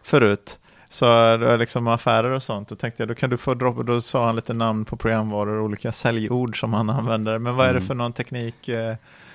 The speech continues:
Speaker 1: vad heter det som ni, eh, som ni använder?
Speaker 2: I
Speaker 1: Är det
Speaker 2: fronten
Speaker 1: olika?
Speaker 2: jobbar vi med Angular.
Speaker 1: Ja.
Speaker 2: Och i back-, backend jobbar vi med, eh,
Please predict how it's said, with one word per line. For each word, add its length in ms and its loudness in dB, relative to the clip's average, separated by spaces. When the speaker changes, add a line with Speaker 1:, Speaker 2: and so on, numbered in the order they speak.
Speaker 1:
vad 120 0
heter 240 2
det 80 0
som 200 -6
ni, 240 -4
eh, 160 -4
som 360 2
ni 80 2
använder? 300 0
Speaker 2:
I 40 -4
Speaker 1:
Är 20 -4
det 60 -2
Speaker 2:
fronten 280 0
Speaker 1:
olika? 180 -2
Speaker 2:
jobbar 200 0
vi 280 -2
med 340 -4
Angular. 540 -2
Speaker 1:
Ja. 200 0
Speaker 2:
Och 240 -4
i 20 -6
back-, 340 -4
backend 540 -4
jobbar 300 -4
vi 220 -6
med, 340 -8
eh, 520 -4